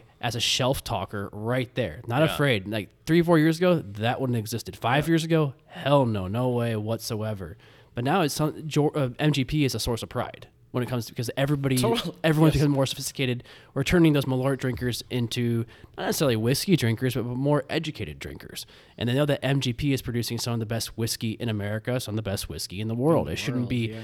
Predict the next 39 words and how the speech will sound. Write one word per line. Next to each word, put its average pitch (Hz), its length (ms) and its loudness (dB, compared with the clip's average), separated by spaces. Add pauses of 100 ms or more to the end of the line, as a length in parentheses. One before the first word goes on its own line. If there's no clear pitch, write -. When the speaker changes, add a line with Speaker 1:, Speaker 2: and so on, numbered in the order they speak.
(160)
Speaker 1:
shouldn't 165 260 2
be 139 80 -2
a 120 60 0
flaw. 135 540 4
It 113 40 2
shouldn't 127 300 -2
be, 110 340 -2 (420)
um, 95 640 -4 (220)
a, - 120 -10 (120)
a 123 60 -4
negative 120 640 -2
connotation 120 560 -2
to 113 60 -2
go 113 120 0
along 110 160 0
with 107 100 -4
your 107 100 -2
brand 107 500 -2
if - 160 -12
you're 101 120 -6
using 104 280 -6
M 190 160 -8
G 180 100 -6
P - 140 -10
whiskey. 98 440 -8 (720)
Speaker 3:
Well, 151 100 -2
and 151 100 0
that's 185 120 -2
the 165 100 -2
thing, 147 220 -2
too. 156 260 0
If 139 160 -2
you 139 60 0
don't 143 220 0
know 131 160 -4
about 135 340 -2
M 127 180 -4
G 123 200 -6
P, 123 380 -8